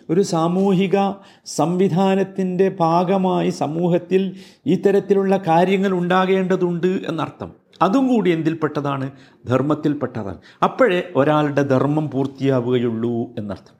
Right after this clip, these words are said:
അപ്പോൾ നോക്കൂ, ഇവിടെ എന്തൊക്കെ പറഞ്ഞു? വആത്തൽ മാല അലാ ഹുബ്ബിഹി, ആർക്ക് കൊടുക്കണം?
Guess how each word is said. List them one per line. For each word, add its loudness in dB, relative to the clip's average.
അപ്പോൾ 0
നോക്കൂ, 0
ഇവിടെ 2
എന്തൊക്കെ -2
പറഞ്ഞു? -4
വആത്തൽ 2
മാല 0
അലാ 0
ഹുബ്ബിഹി, -4
ആർക്ക് -2
കൊടുക്കണം? -2